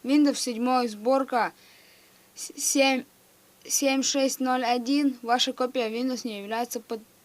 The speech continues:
подлинной. У меня вот так. Она не является почему-то подлинной, хотя я её скачивал с лицензией.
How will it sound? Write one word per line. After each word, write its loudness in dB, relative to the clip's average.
подлинной. -8
У -10
меня 0
вот -4
так. -10
Она 0
не 6
является 2
почему-то -8
подлинной, 2
хотя -2
я 2
её 0
скачивал -8
с -6
лицензией. -12